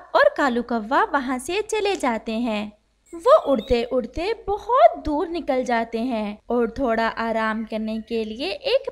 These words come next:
पेड़ पर बैठ जाते हैं। "कालू, आगे के रास्ते का पता है तुम्हें?"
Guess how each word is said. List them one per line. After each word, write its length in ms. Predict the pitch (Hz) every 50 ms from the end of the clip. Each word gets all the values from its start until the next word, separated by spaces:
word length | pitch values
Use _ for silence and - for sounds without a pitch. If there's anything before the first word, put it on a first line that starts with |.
| -
पेड़ 240 | 359 302 247 226 220
पर 240 | - - 311 370 466
बैठ 380 | 480 - - 359 381 - - -
जाते 340 | 302 262 247 247 - 226
हैं। 460 | 226 240 262 240 214 208 202 214 208 - _ _ _ _ - -
"कालू, 420 | 294 262 254 240 240 294 403 523 523 - - - - -
आगे 320 | 285 285 254 214 214 285
के 160 | 294 302 349 359
रास्ते 400 | 349 349 339 339 339 - 349 330
का 160 | 339 381 381
पता 280 | 381 349 277 285 269
है 180 | 254 254 262 247
तुम्हें?" 380 | 247 - 277 277 294 339 415